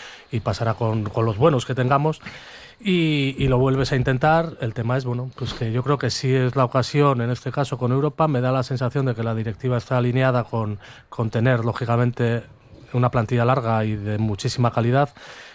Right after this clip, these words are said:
y da igual, se va a ir a por él, seguro. O sea, si, si el objetivo, como pr-, creo que pensamos nos-, todos nosotros, es realmente competir en Europa de manera reiterada, incluso, bueno, pues, eh, optar a,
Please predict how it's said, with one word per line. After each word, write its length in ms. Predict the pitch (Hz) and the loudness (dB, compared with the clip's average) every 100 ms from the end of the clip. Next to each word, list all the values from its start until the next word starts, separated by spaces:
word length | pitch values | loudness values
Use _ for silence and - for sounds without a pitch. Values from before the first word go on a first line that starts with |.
| - | 0
y 600 | 160 135 123 117 113 113 | 2 4 2 2 0 2
da 140 | 131 | 2
igual, 840 | 123 120 123 117 113 113 110 110 107 _ _ _ - _ _ - - - | 4 4 2 2 -2 -4 -8 -10 -16 _ _ _ -16 _ _ -20 -20 -18
se 220 | - - | -10 -2
va 80 | 120 | 2
a 40 | 123 | 2
ir 80 | |
a 60 | 113 | 0
por 160 | 110 127 | 0 0
él, 140 | 113 | 0
seguro. 420 | - 110 113 95 - - | -2 -2 0 -2 -8 -8
O 20 | |
sea, 240 | 120 113 110 110 | -2 -2 -2 -4
si, 720 | - 120 113 110 110 113 107 - - - - - - - | -6 -2 0 0 0 0 -4 -8 -18 -18 -18 -20 -20 -8
si 260 | - 131 | -2 2
el 100 | 123 | 4
objetivo, 520 | 127 - 131 156 160 | 4 2 2 4 4
como 300 | 147 147 139 | 4 2 0
pr-, 300 | 127 143 135 - | -2 -6 -6 -2
creo 180 | 151 | 0
que 280 | 147 147 143 | 2 2 0
pensamos 580 | 135 - 120 160 151 139 | -2 -2 0 2 2 0
nos-, 180 | 143 127 | -2 -2
todos 200 | 151 135 | -2 0
nosotros, 480 | 135 170 131 110 147 | 0 0 0 -2 0
es 320 | 135 - 143 | -2 -2 -4
realmente 380 | 131 131 135 139 | 0 0 0 -2
competir 380 | 127 123 127 135 | -2 0 0 2
en 60 | |
Europa 300 | 127 135 131 | 2 2 0
de 60 | 117 | 0
manera 400 | 117 120 120 123 | 0 2 2 2
reiterada, 500 | 120 117 123 131 127 | 0 0 2 2 2
incluso, 560 | 117 120 - 117 113 | 0 -4 -4 -2 -2
bueno, 240 | 110 131 120 | 0 0 0
pues, 300 | 110 104 123 | -2 -6 -2
eh, 80 | 110 | -4
optar 340 | 107 131 123 | -2 2 4
a, 240 | 120 117 | 4 2